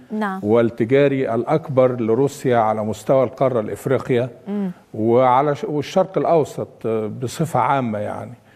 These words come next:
Speaker 2: ولذلك، آه، كان طبيعيًا أن، آه، يعني تختار، آه، روسيا، آه، توقيت القمة في
Speaker 1: مم.
Speaker 2: الوقت الذي تترأس فيه مصر الاتحاد الإفريقي.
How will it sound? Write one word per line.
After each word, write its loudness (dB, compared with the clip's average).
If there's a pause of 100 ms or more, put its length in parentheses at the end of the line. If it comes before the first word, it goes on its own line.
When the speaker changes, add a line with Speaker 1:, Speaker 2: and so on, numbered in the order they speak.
(260)
Speaker 2:
ولذلك، 2
آه، 2
كان 0
طبيعيًا 0
أن، -2
آه، 0
يعني -2
تختار، 0 (840)
آه، -2
روسيا، 0
آه، -2
توقيت -2
القمة 0
في -6
Speaker 1:
مم. -2
Speaker 2:
الوقت 0
الذي -2 (480)
تترأس 0
فيه -4
مصر -2
الاتحاد -2
الإفريقي. -2